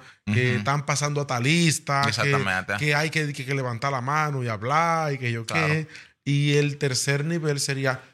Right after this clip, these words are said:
Speaker 1: tú coger tu carro, un Uber, lo que sea, y transportarte a un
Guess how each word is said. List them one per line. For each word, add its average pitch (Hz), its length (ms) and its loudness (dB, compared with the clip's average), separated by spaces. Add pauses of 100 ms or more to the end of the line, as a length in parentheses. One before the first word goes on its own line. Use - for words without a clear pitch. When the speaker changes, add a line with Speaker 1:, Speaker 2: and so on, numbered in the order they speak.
(180)
Speaker 1:
tú 226 720 4
coger 135 380 0
tu 156 140 -6
carro, 156 520 2
un 123 220 0
Uber, 156 320 2
lo 135 140 -4
que 135 80 -4
sea, 143 100 -2
y 143 60 -4
transportarte 147 1400 0
a 139 120 2
un 165 300 0